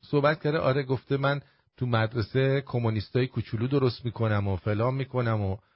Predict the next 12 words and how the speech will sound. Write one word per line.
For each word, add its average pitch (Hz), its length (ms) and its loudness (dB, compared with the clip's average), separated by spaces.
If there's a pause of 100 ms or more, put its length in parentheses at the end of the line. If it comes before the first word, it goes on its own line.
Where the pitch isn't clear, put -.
(400)
اینا. 139 300 2
فیلمش 180 400 -2
اومده 147 240 2
بیرون. 156 680 0 (600)
بعد 160 340 2
بچه‌ها 135 760 4
رفتن 127 680 -2
مدرسه، 135 1040 -2 (680)
خر، 143 800 2 (1000)
اه، - 240 -14 (920)
چیزو 147 240 2
گرفتن. 107 600 2